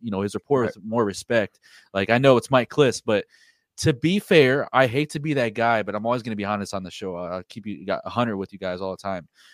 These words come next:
Speaker 1: And I, I love Mike Klis. I always come to him for news and everything
Speaker 2: Mm-hmm.
Speaker 1: and ask him questions. Like, at the end of the day, he has close ties to George Payton,
Speaker 2: <laughs>
Speaker 1: and then George Schultz has close ties to Russell Wilson.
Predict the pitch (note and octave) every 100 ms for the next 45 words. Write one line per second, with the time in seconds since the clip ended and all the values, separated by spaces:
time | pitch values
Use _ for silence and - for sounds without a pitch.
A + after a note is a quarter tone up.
0 | _ - A2 A#2 A#2+ B2 C#3 B2 A2+ -
1 | G#2 A2+ A#2+ A#2 - B2 A2+ A2 G#2 A2
2 | G2+ A2 G2+ F#2+ F2+ - F2+ F2 _ _
3 | G#2 A2 G#2+ A2 - - G#2+ - F#2+ F#2
4 | G2 - _ _ _ _ _ _ _ B2
5 | C3 D#3 F3 D3+ B2 B2+ A#2+ G#2+ F#2+ _
6 | - C#3+ C#3+ C#3+ C3+ - C#3+ B2 - C3
7 | A#2 A#2 A2+ - - _ _ A2+ G#2 A2
8 | G#2 - A#2+ A#2 C#3 C#3 - _ _ _
9 | _ _ _ _ _ _ _ G#2 A#2 A#2+
10 | A2 G#2+ G#2 B2 B2 B2 A2+ A#2+ G#2+ -
11 | A2+ G#2 A#2 G#2 G#2 - G#2 G#2 - G2
12 | G2+ G2 F2+ E2